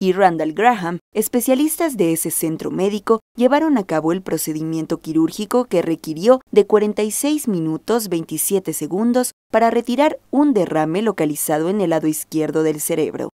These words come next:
donde se encuentra el centro del habla.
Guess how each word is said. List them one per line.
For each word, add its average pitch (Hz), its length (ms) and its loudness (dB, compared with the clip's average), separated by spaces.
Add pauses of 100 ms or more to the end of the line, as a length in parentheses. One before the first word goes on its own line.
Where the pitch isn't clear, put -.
(140)
donde 170 240 4
se - 140 0
encuentra 247 720 2
el 151 160 0
centro 151 440 -2
del 156 160 -2
habla. - 380 -8